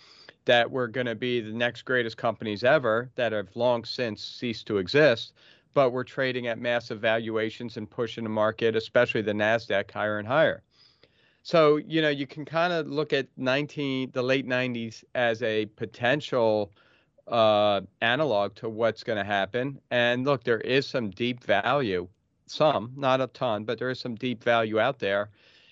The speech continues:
And maybe twenty twenty-two, with all these headwinds coming at us, with margin, corporate margins is another one that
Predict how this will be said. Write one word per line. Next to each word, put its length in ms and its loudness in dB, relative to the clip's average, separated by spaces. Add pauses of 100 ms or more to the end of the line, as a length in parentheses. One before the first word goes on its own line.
(220)
And 460 2 (180)
maybe 340 -2
twenty 380 -4
twenty-two, 640 0
with 180 0
all 160 4
these 220 -2
headwinds 480 0
coming 340 -2
at 220 2
us, 260 -2 (460)
with 180 0
margin, 560 2
corporate 380 -2
margins 540 0
is 140 -6
another 340 0
one 200 -2
that 220 -2